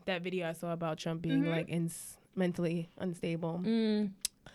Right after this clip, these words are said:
Speaker 1: So basically, they wrote that book, and it's called, like, The Dangerous Case of Donald Trump. I think it's, like, a whole bunch of psychiatrists get together, and they, like, base a lot of their observations, well, they base a lot of their, like,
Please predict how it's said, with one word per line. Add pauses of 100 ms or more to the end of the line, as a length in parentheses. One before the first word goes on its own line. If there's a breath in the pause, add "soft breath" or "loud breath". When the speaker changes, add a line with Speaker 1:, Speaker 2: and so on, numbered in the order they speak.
(440 loud breath)
Speaker 1:
So
basically,
they
wrote
that
book,
and
it's
called,
like,
The
Dangerous
Case
of
Donald
Trump.
I
think
it's,
like,
a
whole
bunch
of
psychiatrists
get
together,
and
they,
like, (420)
base (100)
a
lot
of
their
observations, (540 soft breath)
well,
they
base
a
lot
of
their,
like,